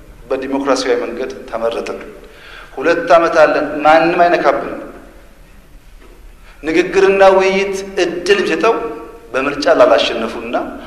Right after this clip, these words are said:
ሀሳቦች አሉን፣ ህዝብ ሀሳባችንን ቢደምጥ፣ ቢያደምጥ፣ አውድ ቢፈጠር፣ መድረክ ሲፈጠር ሀሳቦቻችን ሊገዙ ይደመጡ ይችላሉ። ሰዎች ተጠቃሚዎች ናቸው፣ እምቢ ባዮች ደግሞ እነሱ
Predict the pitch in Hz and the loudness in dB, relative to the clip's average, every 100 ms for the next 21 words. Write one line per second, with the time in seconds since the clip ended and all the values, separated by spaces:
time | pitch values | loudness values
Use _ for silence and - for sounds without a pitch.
0 | - 135 - - 143 143 165 - - 131 | 0 0 0 0 4 4 2 -4 2 2
1 | 131 127 113 107 - - - - - 160 | 2 -2 -6 -8 -10 -14 -18 -18 -4 0
2 | 165 151 - - 139 - 156 156 147 151 | 4 4 6 4 4 2 -2 -2 2 4
3 | 156 - - 131 131 147 165 - - - | 4 0 -4 4 6 6 2 -2 -8 -12
4 | - - - 120 131 160 147 147 135 147 | -16 -20 -4 4 4 4 -2 -2 -2 2
5 | 160 131 - 139 139 165 160 220 214 - | 2 2 0 -2 0 0 2 0 0 -10
6 | - - 196 - 190 185 170 175 160 127 | -8 2 2 4 4 4 2 4 4 2
7 | - 151 156 156 - 165 156 139 135 135 | -2 -4 -2 0 0 -2 -2 -2 0 -4
8 | - - 127 120 120 135 170 170 - 170 | -4 2 4 4 0 -4 -4 -4 -2 0
9 | 147 147 147 - - - - - - - | 0 -4 -6 -8 -12 -16 -20 -20 -20 -20
10 | - 151 165 160 151 160 151 160 131 | -12 -6 2 4 4 4 -2 -2 -6